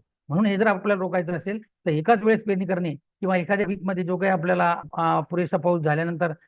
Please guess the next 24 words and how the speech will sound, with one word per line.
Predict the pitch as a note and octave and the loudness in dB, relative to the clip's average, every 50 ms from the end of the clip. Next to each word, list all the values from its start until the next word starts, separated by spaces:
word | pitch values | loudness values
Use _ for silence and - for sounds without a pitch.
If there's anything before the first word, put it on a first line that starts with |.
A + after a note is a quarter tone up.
| _ _ _ _ - | _ _ _ _ -2
ज्यांना | D3+ E3+ E3+ F3+ F3+ | -2 0 2 2 0
काही | E3+ F3+ E3+ | 0 -2 -2
करोडो | D3+ F3+ E3+ F3 F3 F3+ F3+ E3 | 0 0 0 2 2 2 0 0
शेतकरी | C#3 - E3 - - F#3 E3+ F3 | -2 -4 -6 -6 -4 -4 -4 -2
मोठ्या | E3+ E3 E3 D#3 F3+ | -2 -2 0 0 0
प्रमाणात | E3 E3+ E3 D#3+ E3+ E3 E3 D3 D#3+ D#3 | 0 0 0 0 2 2 0 0 -2 -2
आहेत | D#3+ D#3+ D#3 D#3 | -2 -2 -2 -4
आपल्याकडे, | D#3 D3+ E3 E3 D#3 E3 F#3 G#3+ - - _ _ _ _ | -6 -6 -6 -6 -4 -4 -6 -6 -6 -12 _ _ _ _
त्यावेळेस | F#3 F3+ F#3 F#3+ F#3 F#3+ | 4 4 4 4 2 0
एकाच | F#3 E3+ D3+ - A3 G#3 E3+ | -2 -4 -4 -4 -6 -4 -2
वेळेस | G3+ G3+ G3+ F#3+ - - _ | -2 -2 -2 -2 -4 -6 _
पेरणी | G3+ F#3 F3 E3 F3+ F3+ | -4 -4 -2 -2 -4 -2
करणं | D3+ F3+ E3+ E3 F3+ F3 D3+ C3 - C#3 | -2 -2 0 0 -2 -2 -4 -4 -4 -6
हे | E3 D#3 D3 _ _ _ _ _ - E3 | -6 -6 -8 _ _ _ _ _ -6 -4
आपल्याला, | D#3+ D#3+ D3+ - E3 E3+ E3 E3 F3+ G#3+ A3 - _ _ _ _ _ _ | -4 -4 -4 -2 -2 0 2 2 2 0 0 -6 _ _ _ _ _ _
अ, | - F3 E3+ E3 E3 E3 E3 D#3+ D#3+ D#3+ - - D#3+ D#3 - _ _ - D3 D3 | -2 0 2 2 2 4 4 4 2 2 0 -4 -8 -14 -16 _ _ -10 -2 2
गरजेचं | E3 E3+ D#3+ D#3 E3 D#3 D#3 D#3+ | 2 2 2 0 -2 -4 -6 -6
आहे. | D#3+ - - _ _ _ _ _ _ _ _ _ _ _ _ _ _ _ _ _ _ _ _ _ | -10 -16 -20 _ _ _ _ _ _ _ _ _ _ _ _ _ _ _ _ _ _ _ _ _
त्यामध्ये | F#3 F#3+ G#3 A3 A3+ A3 A3 A#3 | 2 4 6 6 6 6 6 6
जर | G#3+ A#3+ A#3 A3 | 6 6 6 6
पाहिलं | F3+ A3+ A3 A3 A3 A3 | 6 6 6 8 8 8
आपण | G#3 G#3 F#3 G#3 G#3 G3 G3+ A3 G3 | 6 6 4 4 0 0 -2 -4 -4
गुलाबी | D#3+ E3 F3 F3+ F#3 F3+ G#3+ | -2 2 2 2 4 2 0
बोंडअळीच्या | G#3 F3+ F3+ F#3 F#3 F#3 F#3+ F#3+ F#3+ F#3+ F#3+ F#3+ G#3 G3+ | -2 0 0 -2 0 0 0 0 -2 -2 -4 -4 -4 -4